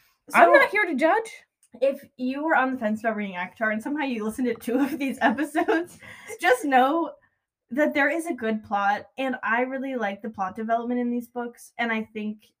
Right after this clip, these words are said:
Speaker 2: it gets overshadowed just because there are sex scenes in it. And I
Speaker 1: Yeah.
Speaker 2: don't think that should be the case.
Speaker 1: I also think, as a little preview of the next book,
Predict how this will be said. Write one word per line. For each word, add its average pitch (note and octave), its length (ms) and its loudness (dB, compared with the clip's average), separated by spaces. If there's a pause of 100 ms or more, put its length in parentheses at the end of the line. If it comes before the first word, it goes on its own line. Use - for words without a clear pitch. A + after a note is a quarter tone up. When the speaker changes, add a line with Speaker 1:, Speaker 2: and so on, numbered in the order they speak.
(160)
Speaker 2:
it A#3+ 140 -2
gets B3 200 -4
overshadowed G#3+ 800 -4 (300)
just A3+ 240 -4
because A3 300 -6
there G#3+ 200 -8
are F#3+ 180 -2
sex - 340 -16
scenes D#3+ 340 -18
in F#2+ 60 -16
it. D#2 140 -14 (360)
And B3+ 100 6
I B3+ 40 10
Speaker 1:
Yeah. B3+ 60 10
Speaker 2:
don't B3 140 2
think B3+ 160 -4
that G3 140 -4
should G3+ 120 -14
be F#3 100 -12
the - 100 -16
case. - 400 -20 (540)
Speaker 1:
I F#4+ 120 4
also B3+ 320 2
think, C#4+ 380 -4 (640)
as B3 140 -4
a B3+ 60 2
little A#3 200 2
preview F3+ 360 -6
of E3+ 100 -10
the - 60 -12
next - 280 -12
book, - 280 -10